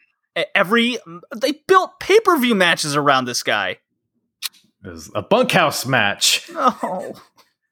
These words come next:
Speaker 2: It sounds like I just made that up, but that was a thing.
Speaker 1: It's a bull rope nonsense,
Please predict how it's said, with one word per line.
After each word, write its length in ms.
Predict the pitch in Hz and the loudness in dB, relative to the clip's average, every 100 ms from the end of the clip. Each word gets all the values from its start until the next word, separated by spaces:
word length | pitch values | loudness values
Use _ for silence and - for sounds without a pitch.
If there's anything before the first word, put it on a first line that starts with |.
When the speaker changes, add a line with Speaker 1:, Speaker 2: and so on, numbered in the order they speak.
| - | -16
Speaker 2:
It 60 | 110 | -4
sounds 260 | 165 170 | 2 4
like 120 | 151 139 | 4 2
I 40 | |
just 180 | 123 110 | -2 -2
made 180 | 123 113 | 0 2
that 140 | 107 | 4
up, 320 | 104 113 - _ | 4 2 -4 _
but 140 | - - | -6 0
that 60 | 104 | 2
was 160 | 101 | 2
a 60 | 98 | 0
thing. 340 | - 85 80 _ _ _ | 0 0 -2 _ _ _
Speaker 1:
It's 200 | - 180 | -6 0
a 200 | 175 131 - _ _ _ _ - | 2 2 -2 _ _ _ _ 0
bull 220 | 131 127 | 4 6
rope 320 | 123 120 117 _ _ _ - | 6 4 2 _ _ _ -8
nonsense, 680 | 120 110 107 104 107 107 | -2 0 0 0 -2 -4